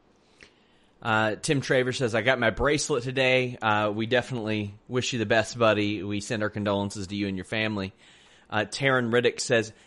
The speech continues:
"Chances that W W E tries to beat New Japan in bringing fans back to shows after New Japan's announcement tonight."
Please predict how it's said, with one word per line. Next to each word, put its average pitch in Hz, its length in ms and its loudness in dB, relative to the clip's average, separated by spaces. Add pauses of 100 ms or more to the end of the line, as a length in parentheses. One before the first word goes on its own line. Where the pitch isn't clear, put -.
(100)
"Chances 220 600 -2
that 160 120 -8
W 190 320 2
W 175 300 2
E 156 120 2
tries 156 500 2
to 131 100 -10
beat 139 260 -2
New 135 140 0
Japan 127 400 0
in 113 100 0
bringing 117 380 -2
fans 123 400 0
back 120 260 0
to 110 80 -10
shows 127 480 0 (380)
after 113 240 -6
New 117 160 0
Japan's 117 520 0
announcement 101 680 -4
tonight." 98 440 -4